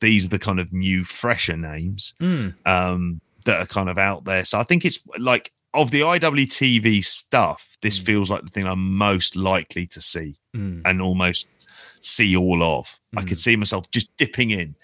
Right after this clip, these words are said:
Speaker 2: Hmm.
Speaker 1: just to get a flavour of some of these promotions, 'cause again, my U S indie knowledge is, is, is not where it is. I mean, I'm,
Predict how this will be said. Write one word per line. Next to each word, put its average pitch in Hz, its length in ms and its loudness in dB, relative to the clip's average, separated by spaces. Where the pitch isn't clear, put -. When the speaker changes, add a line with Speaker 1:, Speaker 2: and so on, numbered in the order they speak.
Speaker 2:
Hmm. 104 160 -8
Speaker 1:
just 95 140 0
to - 40 -4
get - 120 0
a - 40 -6
flavour 117 480 2
of 123 100 2
some 131 140 4
of 131 60 2
these 127 120 2
promotions, 131 760 -2
'cause 98 180 -2
again, 92 320 0
my 92 140 -2
U 92 220 0
S 92 180 0
indie 90 300 -6
knowledge 85 360 -8
is, 82 160 -2
is, - 460 0
is 92 160 0
not 95 180 2
where 87 220 0
it 80 100 -6
is. 80 260 -4
I 98 60 -4
mean, 95 160 -2
I'm, 107 220 -2